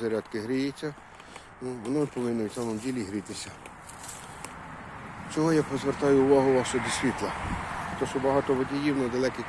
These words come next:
відстанях, коли ви їздите. Я не говорю, що всі, але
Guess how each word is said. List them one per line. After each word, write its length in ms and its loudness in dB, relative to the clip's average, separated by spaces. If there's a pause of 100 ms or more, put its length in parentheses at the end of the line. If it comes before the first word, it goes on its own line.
відстанях, 440 0 (440)
коли 160 4
ви 100 4
їздите. 440 0 (840)
Я 80 2
не 120 8
говорю, 280 4
що 160 0
всі, 300 -2 (300)
але 220 2